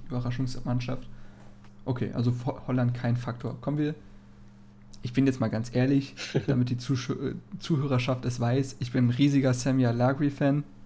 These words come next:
Speaker 1: Mein letztes Hertha-Trikot ist mit ihm drauf. Ich weiß, viele wollen mich jetzt umbringen, mir schlimme Wörter gegen den Kopf werfen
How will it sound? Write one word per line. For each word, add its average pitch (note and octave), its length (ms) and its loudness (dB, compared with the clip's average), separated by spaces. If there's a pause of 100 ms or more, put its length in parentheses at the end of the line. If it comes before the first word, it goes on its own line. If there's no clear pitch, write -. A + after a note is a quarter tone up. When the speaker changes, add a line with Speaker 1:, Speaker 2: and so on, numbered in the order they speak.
(220)
Speaker 1:
Mein B2 140 2
letztes B2+ 280 0
Hertha-Trikot C3+ 580 0
ist B2+ 120 -2
mit C3 140 -2
ihm C3+ 260 2 (140)
drauf. C3 380 -2 (260)
Ich - 80 -10
weiß, C3+ 340 2
viele C#3 240 0
wollen C3 160 2
mich B2+ 120 0
jetzt B2 380 0
umbringen, D#3 500 4 (680)
mir C3 300 6
schlimme D3+ 360 2
Wörter C#3 280 2
gegen C#3 180 4
den C#3 60 2
Kopf - 240 -2
werfen D3 440 0